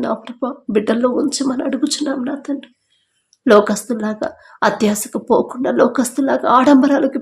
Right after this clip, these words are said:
పోకుండా మీ వైపు చూస్తూ మీరు చెప్పిన విధంగా బిడ్డలు నడుచుకుని ఆలోచించేలా మీ కృప అనుగ్రహించండి. ఎవరైతే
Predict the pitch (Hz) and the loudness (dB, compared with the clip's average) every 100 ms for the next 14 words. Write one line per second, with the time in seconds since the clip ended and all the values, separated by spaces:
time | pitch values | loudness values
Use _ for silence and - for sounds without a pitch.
0 | - 359 - 254 262 - - - _ 208 | -2 -2 -4 -8 -8 -10 -20 -20 _ 2
1 | 208 262 285 302 302 294 - - - - | 6 8 10 8 6 0 -2 -4 -4 -10
2 | - _ _ 202 202 233 302 311 311 262 | -10 _ _ -2 4 8 8 6 4 0
3 | - 233 214 202 202 294 208 202 202 320 | 2 0 0 -4 -6 -4 -2 -2 -2 0
4 | 220 208 - - 220 226 - - 269 285 | 0 0 -2 -2 -4 -4 -8 0 6 6
5 | 294 285 214 233 220 - - - - 262 | 6 4 0 -2 -2 -2 -2 -4 -4 -8
6 | 262 247 - - 285 - 240 254 - - | -6 -6 -4 -6 -6 -10 -8 -10 -6 2
7 | 208 202 214 | 2 2 -2